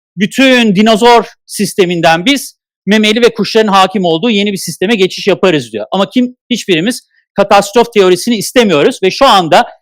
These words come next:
gittiğimiz yolda iklim katastrofu yolunda gidiyoruz. Buradan yeni bir ekonomiyle çıkacağız.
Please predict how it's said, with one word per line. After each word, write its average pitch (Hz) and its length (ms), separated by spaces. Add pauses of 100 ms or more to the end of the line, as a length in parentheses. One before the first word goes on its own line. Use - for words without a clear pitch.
(140)
gittiğimiz 208 500
yolda 226 340
iklim 247 440
katastrofu 196 800 (540)
yolunda 202 360
gidiyoruz. 185 500 (120)
Buradan 247 340
yeni 220 440
bir 240 300 (400)
ekonomiyle 233 640
çıkacağız. 226 680